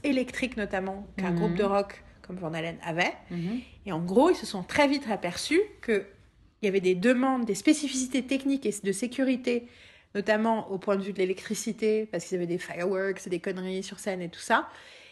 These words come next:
Speaker 1: Et qu'en gros, vu qu'ils arrivaient, tu vois, ils arrivaient, euh, la veille du concert ou le matin du concert, il fallait tout installer, les rodises, les machins et tout. Ils se sont rendus compte qu'ils avaient besoin d'être sûrs qu'il y avait plein de, de, de, d'endroits où c'était dangereux.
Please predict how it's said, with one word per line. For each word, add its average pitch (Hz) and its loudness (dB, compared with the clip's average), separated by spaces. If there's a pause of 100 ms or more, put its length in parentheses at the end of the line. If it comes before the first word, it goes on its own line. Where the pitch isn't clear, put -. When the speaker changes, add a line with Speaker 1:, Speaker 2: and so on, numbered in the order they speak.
(220)
Speaker 1:
Et 226 -4
qu'en 214 4
gros, 254 4
vu 214 -2
qu'ils 240 -2
arrivaient, 233 4
tu 240 -12
vois, 214 4
ils 196 0
arrivaient, 196 0 (260)
euh, - -8
la 190 -2
veille 190 2
du 185 -4
concert 233 0
ou 208 2
le 185 -2
matin 190 -2
du 202 -2
concert, 220 0
il 196 0
fallait 170 -4
tout - -6
installer, 214 0
les 208 0
rodises, 196 -4
les 165 -8
machins 170 -10
et 175 -8
tout. 320 0 (360)
Ils - -18
se - -12
sont 226 0
rendus 220 2
compte 330 2
qu'ils 247 -2
avaient 208 6
besoin 247 2
d'être 185 -4
sûrs 294 2 (320)
qu'il 208 2
y - 4
avait 175 0
plein 285 4
de, 233 2
de, 180 -2
de, 175 -4
d'endroits 226 2
où 226 -2
c'était 170 -6
dangereux. 208 2